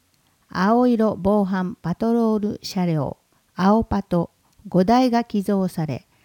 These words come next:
そのうち一台が柏原市にも寄贈されました。寄贈された青パトは白黒に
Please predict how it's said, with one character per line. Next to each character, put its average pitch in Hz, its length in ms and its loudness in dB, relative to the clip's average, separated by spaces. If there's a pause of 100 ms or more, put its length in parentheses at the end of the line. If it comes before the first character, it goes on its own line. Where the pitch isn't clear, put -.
(220)
そ - 160 0
の 254 200 4
う 240 80 2
ち - 300 -6 (120)
一 254 260 -6
台 190 280 0
が - 240 -6 (560)
柏 233 380 2
原 220 200 4
市 165 160 -6
に 160 120 -2
も 147 300 -6
寄 170 140 -2
贈 185 240 4
さ 180 160 -4
れ 165 100 0
ま 160 140 -4
し - 160 -14
た。 - 200 -16 (960)
寄 226 140 2
贈 277 240 6
さ 254 160 0
れ 240 140 2
た 214 320 2
青 185 220 4
パ 180 160 -2
ト 160 200 -4
は 151 240 -4 (380)
白 202 380 0
黒 190 320 0
に 175 300 -4